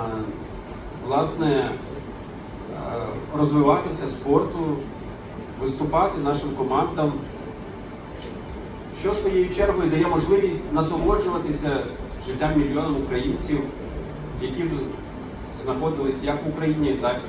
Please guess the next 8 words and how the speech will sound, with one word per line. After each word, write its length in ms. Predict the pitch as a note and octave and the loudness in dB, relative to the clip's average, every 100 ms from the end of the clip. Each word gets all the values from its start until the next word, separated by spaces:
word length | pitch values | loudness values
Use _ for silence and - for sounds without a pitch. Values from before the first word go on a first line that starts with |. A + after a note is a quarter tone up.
| A#2 | -4
і 60 | B2 | -2
в 320 | A#2 - - | -2 -2 -4
Європі. 400 | - G#4+ - - - - - - - - - - - - - - - - - - | -2 0 0 0 -2 -4 -8 -10 -10 -10 -10 -10 -10 -10 -10 -10 -10 -10 -10 -4
Тому 500 | E3 A#3+ C4 A#3 G3+ - - - - - - - - | -2 0 0 2 0 0 -8 -12 -12 -12 -12 -10 -10
спонсори — 680 | - G3+ G#3+ - G3+ D#3+ D3 - - - | 2 4 4 2 0 0 -4 -8 -12 -6
це 60 | F3 F3+ - | -4 -2 -2
ті 120 | F3+ E3 - - | -2 -2 -4 0
люди 440 | - F3+ E3 D4 | 0 2 0 0